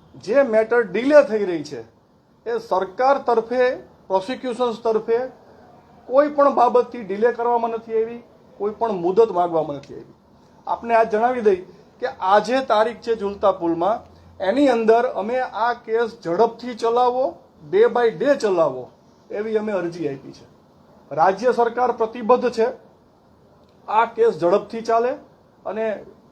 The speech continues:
ભોગ બનનાર જે, જે, જે લોકો છે એને પૂરતો ન્યાય મળે. સરકાર તરફથી જે, જે ગાઈડલાઈન આપવામાં આવી રહી છે એ બધી વિક્ટિમ એસોસિએશન સાથે માનવીય વ્યવહારથી આપવામાં આવી છે. પણ દુઃખની વાત છે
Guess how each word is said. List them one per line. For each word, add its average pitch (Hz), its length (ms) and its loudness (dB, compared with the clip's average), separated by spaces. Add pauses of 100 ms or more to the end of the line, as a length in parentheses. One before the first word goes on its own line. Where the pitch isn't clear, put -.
ભોગ 226 260 4
બનનાર 214 380 2
જે, 180 200 -2
જે, 170 200 -2
જે 185 100 -2
લોકો 165 360 -2
છે 120 200 -12 (420)
એને 208 180 -6
પૂરતો 202 420 -4
ન્યાય 156 260 -2
મળે. 127 200 -12 (760)
સરકાર 196 380 0
તરફથી 247 600 -4 (200)
જે, 220 220 -2
જે 254 180 -4
ગાઈડલાઈન 220 600 0 (120)
આપવામાં 220 500 0
આવી 220 160 0
રહી 220 160 -2
છે 226 120 -6
એ 220 140 4
બધી 220 420 -6
વિક્ટિમ 208 460 -6
એસોસિએશન 202 680 -8
સાથે 208 280 -2
માનવીય 202 560 -2
વ્યવહારથી 185 680 0
આપવામાં 196 400 -4
આવી 202 180 -8
છે. - 120 -16 (680)
પણ 220 140 -4
દુઃખની 208 420 0
વાત 247 200 4
છે 254 200 -2